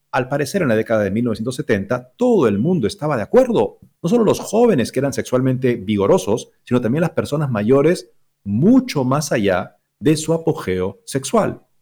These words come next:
Por ejemplo, incluso los viejos de la Corte Suprema de Estados Unidos estaban de acuerdo,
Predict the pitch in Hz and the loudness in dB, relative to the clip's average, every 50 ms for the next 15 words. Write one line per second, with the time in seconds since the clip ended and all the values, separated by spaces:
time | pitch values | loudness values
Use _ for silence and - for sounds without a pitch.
0 | _ _ _ _ - 202 208 196 - 165 110 87 85 - 87 85 _ _ _ _ | _ _ _ _ 0 2 2 2 2 0 0 0 -4 -10 -14 -16 _ _ _ _
1 | _ _ - 127 123 123 196 233 208 - 196 170 131 117 107 101 98 139 180 185 | _ _ -4 -4 -2 0 0 0 0 2 0 2 2 2 0 0 2 2 4 4
2 | 170 - - 135 120 104 92 92 - - 139 131 131 135 - 110 - - 127 131 | 2 0 -2 -4 -2 -2 -4 -2 -2 -2 -4 -2 -4 -6 -6 -6 -2 0 0 2
3 | 135 117 98 - - 113 113 123 123 - 101 101 110 127 127 113 95 - 110 110 | 2 0 -2 -2 -2 -2 -2 -2 -2 -4 -4 -2 -2 -2 -4 -6 -6 -4 -4 -2
4 | 113 123 143 156 151 190 156 107 95 95 117 170 196 _ | -2 -2 -2 -2 2 4 4 4 4 2 -2 -4 -4 _